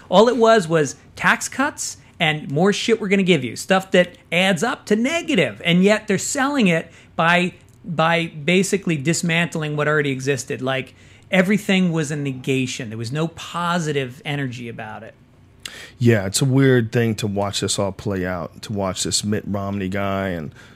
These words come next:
Speaker 2: to see this, this whole situation. It's really weird. It's weird. It's weird to watch it play out, man. This Paul Ryan dude has already been busted lying on all sorts of
Speaker 1: Dude.
Speaker 2: shit. He said he ran a marathon in less than three hours.
Speaker 1: Yep.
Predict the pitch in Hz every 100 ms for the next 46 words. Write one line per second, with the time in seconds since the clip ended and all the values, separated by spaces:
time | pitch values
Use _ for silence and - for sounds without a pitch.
0 | - - 107 - 113 101 95 - 64 71
1 | 98 - 113 - 98 95 95 98 - 90
2 | 92 - - 98 - 113 139 120 82 87
3 | 92 71 - - - - - 82 127 160
4 | 85 78 - 127 151 139 123 127 - -
5 | 107 104 104 85 - 65 69 - - -
6 | - - - - 151 120 101 110 107 110
7 | 110 107 139 127 101 98 104 104 98 90
8 | 101 107 98 90 - 120 120 143 151 151
9 | 139 123 110 90 - - - 220 320 320
10 | 202 175 123 107 110 127 123 104 101 101
11 | 95 104 107 110 117 107 98 113 107 101
12 | 101 95 73 64 - - - - - -
13 | 147 -